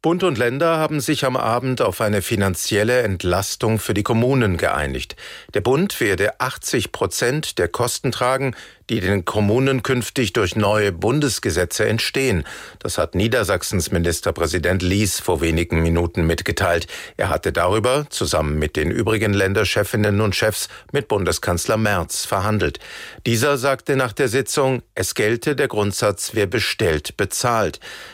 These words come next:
Wenn der Bund Gesetze verabschiedet, die finanzielle Lasten nach sich ziehen, sollen die Länder und gegebenenfalls auch die Kommunen über die Umsatzsteuer einen Ausgleich bekommen.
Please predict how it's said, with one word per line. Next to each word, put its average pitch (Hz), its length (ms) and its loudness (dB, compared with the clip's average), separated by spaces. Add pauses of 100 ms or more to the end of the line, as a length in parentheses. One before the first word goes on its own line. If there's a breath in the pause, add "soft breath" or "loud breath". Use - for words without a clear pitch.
(140)
Wenn - 100 -8
der - 80 0
Bund 120 340 0
Gesetze 85 400 -2
verabschiedet, - 880 -2
die - 80 -8
finanzielle 76 720 0
Lasten 73 560 0
nach 98 220 0
sich - 280 -2
ziehen, 117 300 0 (300 loud breath)
sollen 117 320 2
die 147 100 2
Länder 131 520 2
und - 320 -4
gegebenenfalls 120 760 0
auch 104 160 0
die 120 120 -2
Kommunen 113 640 2
über 131 200 0
die 120 160 0
Umsatzsteuer 85 1120 0
einen 95 340 0 (100)
Ausgleich 98 600 0
bekommen. 80 460 0